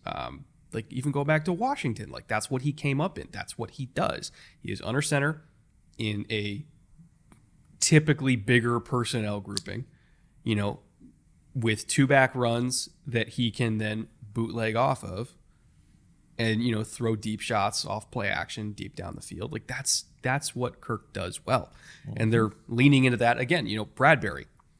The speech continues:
Speaker 1: started out his career rough, has slowly gotten better and better and better. I still don't think he's, like,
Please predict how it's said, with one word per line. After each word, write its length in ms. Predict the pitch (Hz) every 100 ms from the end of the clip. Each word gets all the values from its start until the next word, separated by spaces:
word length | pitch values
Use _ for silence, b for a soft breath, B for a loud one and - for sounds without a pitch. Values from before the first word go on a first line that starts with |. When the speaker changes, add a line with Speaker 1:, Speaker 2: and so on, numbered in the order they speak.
| - _ _ _ _ - - - - _ -
Speaker 1:
started 480 | - 156 139 139
out 120 | 131 127
his 100 | 120
career 300 | - 123 120
rough, 420 | 107 107 135 -
has 160 | 123 -
slowly 480 | - 113 110 113
gotten 380 | 110 113 113 117
better 300 | 107 104 107
and 100 | 107
better 240 | 104 104 107
and 100 | 101
better. 300 | 101 113 117
I 120 | -
still 220 | - 107
don't 120 | -
think 140 | 101 104
he's, 200 | 90 78
like, 200 | 78